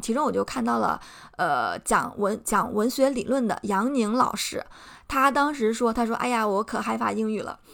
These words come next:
我当时英语复试的时候，我当时的方法就是，我把所有的问题都提前预想下来，然后把所有的问题，呃，就是找英语比较好的同学帮我写下来，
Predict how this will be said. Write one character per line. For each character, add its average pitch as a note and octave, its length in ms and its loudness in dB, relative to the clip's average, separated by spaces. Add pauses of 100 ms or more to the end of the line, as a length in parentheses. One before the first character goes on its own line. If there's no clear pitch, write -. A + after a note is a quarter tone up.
(100)
我 - 80 -6
当 A#3+ 200 2
时 G#3+ 300 0
英 A#3 260 0
语 F#3 300 -4
复 B3 240 -4
试 C#4 240 -2
的 G#3 120 0
时 - 140 -10
候， - 260 -4 (200)
我 - 120 0
当 A#3+ 200 0
时 A#3 120 -2
的 A3+ 80 0
方 E4+ 220 6
法 E4+ 160 0
就 A3+ 140 -8
是， - 200 -8 (280)
我 G#3 160 0
把 A3 200 -2
所 A3+ 360 2
有 D#4 100 4
的 F#3+ 140 -2
问 G3+ 160 -2
题 F3 260 -10 (300)
都 D4 220 8
提 G#3+ 220 -6
前 G#3+ 240 -6
预 C4 220 -2
想 - 200 -6
下 F#3 180 -4
来， - 180 -10 (220)
然 G#3 160 -2
后 A#3 120 0
把 - 160 -2
所 C4 300 4
有 E4 60 6
的 A3 80 4
问 G3 180 0
题， G3 260 -8 (260)
呃， C#3+ 400 -2
就 F#3 160 -6
是 F3+ 220 -6 (340)
找 F#3+ 220 2
英 B3+ 240 0
语 B3 80 2
比 G#3+ 100 -6
较 G3+ 160 2
好 - 180 -2
的 A3 100 0
同 G#3+ 200 0
学 G#3 260 0
帮 A#3 180 4
我 G#3 100 2
写 - 280 -2
下 B3+ 180 -2
来， - 200 -4